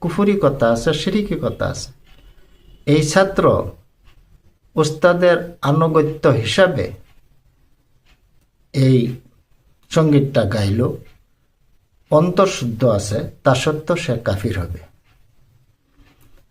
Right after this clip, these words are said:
এই তিনটা দলিল আপনাদের সম্মুখে আমি রাখলাম।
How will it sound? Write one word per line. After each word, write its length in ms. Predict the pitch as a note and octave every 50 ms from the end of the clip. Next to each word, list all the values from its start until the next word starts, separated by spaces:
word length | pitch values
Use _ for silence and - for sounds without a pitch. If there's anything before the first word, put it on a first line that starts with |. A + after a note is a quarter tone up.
| _ _ _ _
এই 260 | - C3 B2+ B2 A#2+ B2 - -
তিনটা 380 | F3 F3 F#3 F3+ F3 G3 F#3+
দলিল 420 | F#3 E3+ E3+ D#3 D3+ E3 E3+ E3+ -
আপনাদের 460 | C3+ C3 C#3 C#3 B2+ A#2+ A#2+ C3+ C3
সম্মুখে 600 | - - C3+ A#2+ A2+ A2 A2+ G#2+ - - B2 G#2+
আমি 200 | G2+ G#2 A2 G#2+
রাখলাম। 540 | A2 G#2 G2 - - G2+ G#2 A#2+ - -